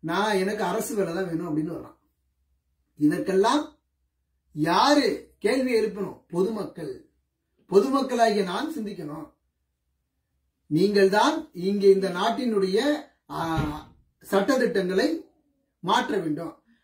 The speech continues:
மாடு ஜல்லிக்கட்டு நடத்தக்கூடாது என்று மாட்டுக்காக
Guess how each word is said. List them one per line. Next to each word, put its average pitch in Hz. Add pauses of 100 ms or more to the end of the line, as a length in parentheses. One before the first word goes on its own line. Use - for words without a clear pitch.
(160)
மாடு 269 (520)
ஜல்லிக்கட்டு 277 (100)
நடத்தக்கூடாது 262 (840)
என்று 202
மாட்டுக்காக 269